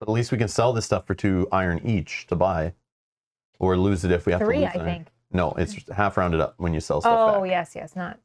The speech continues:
Speaker 2: chapter. Yep.
Speaker 1: Nice try, Mel.
Speaker 2: Sorry.
Speaker 1: All right. First item of goodies is a spiked club that the Boar Bear can use. The exile or the priest.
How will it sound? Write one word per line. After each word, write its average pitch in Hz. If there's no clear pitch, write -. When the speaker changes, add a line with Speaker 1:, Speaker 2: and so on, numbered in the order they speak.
Speaker 2:
chapter. 156
Yep. -
Speaker 1:
Nice 85
try, -
Mel. -
Speaker 2:
Sorry. 190
Speaker 1:
All 101
right. 98
First 123
item 127
of 120
goodies 160
is 143
a 92
spiked -
club 131
that 104
the -
Boar 104
Bear 156
can 143
use. 143
The 110
exile 127
or 123
the 117
priest. -